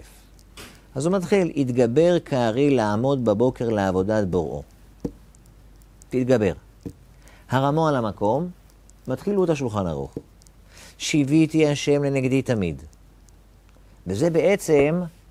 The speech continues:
מה שעומד מאחורי מה שאומר המחבר, "התגבר כארי לקום." תגידו לי, יש משהו יותר מתוק מהכרית בבוקר כשהם מעירים אותנו?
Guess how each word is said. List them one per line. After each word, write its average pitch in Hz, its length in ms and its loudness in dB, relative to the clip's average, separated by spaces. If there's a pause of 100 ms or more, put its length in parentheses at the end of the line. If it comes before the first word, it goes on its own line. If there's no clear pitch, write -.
(320)
מה 151 140 -2
שעומד 156 280 -2
מאחורי 147 480 -2
מה 147 140 -2
שאומר 139 320 -4
המחבר, 147 600 0
"התגבר 127 520 2
כארי 127 400 2
לקום." 110 380 0 (540)
תגידו 156 260 2
לי, 143 100 4
יש 131 180 2
משהו 131 260 -2
יותר 127 240 2
מתוק 123 380 -2
מהכרית 110 480 -4
בבוקר 110 400 -4
כשהם 104 220 -8
מעירים 101 300 -8
אותנו? 131 440 -8